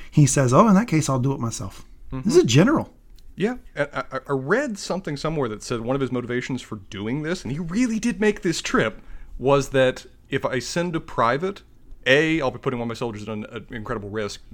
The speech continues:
Speaker 2: B, they'll be able to reject it because it's just a private. If I go
Speaker 1: Ah.
Speaker 2: myself, they can't deny it anymore.
Speaker 1: Ah, that's, that's, that's very strategic. But yet, you know, yet again, another illustration of, you know,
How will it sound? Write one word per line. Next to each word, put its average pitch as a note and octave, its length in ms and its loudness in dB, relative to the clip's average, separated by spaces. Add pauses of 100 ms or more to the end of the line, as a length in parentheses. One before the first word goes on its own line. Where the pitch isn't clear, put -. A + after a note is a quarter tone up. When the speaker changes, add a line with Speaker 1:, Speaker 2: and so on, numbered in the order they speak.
Speaker 2:
B, C#3+ 460 -2 (580)
they'll C3 220 2
be C3 200 -4
able C3+ 220 -2
to B2+ 160 -12
reject A#2 400 -6
it - 140 -14
because A2 220 -12
it's G2+ 160 -14
just - 200 -14
a G2 40 -16
private. F2+ 360 -12 (1400)
If A#2 60 -14
I - 20 -14
go A#2+ 100 -6
Speaker 1:
Ah. A#2+ 40 0
Speaker 2:
myself, B2 580 -2 (120)
they A2 180 -8
can't - 360 -12
deny F#2+ 320 -10
it A2 160 -12
anymore. D#2+ 420 -20 (580)
Speaker 1:
Ah, G#3 320 -8
that's, - 220 -6
that's, A2 280 -10
that's - 400 -10
very C3 320 -6
strategic. C3+ 420 -6
But E3 160 0
yet, F#3+ 320 0
you F3+ 100 2
know, C#3 260 0
yet C3+ 200 -2
again, D#3+ 560 -4
another B2 280 -2
illustration B2 540 -6
of, G2+ 220 -10 (440)
you C#3 80 -6
know, A2+ 260 -6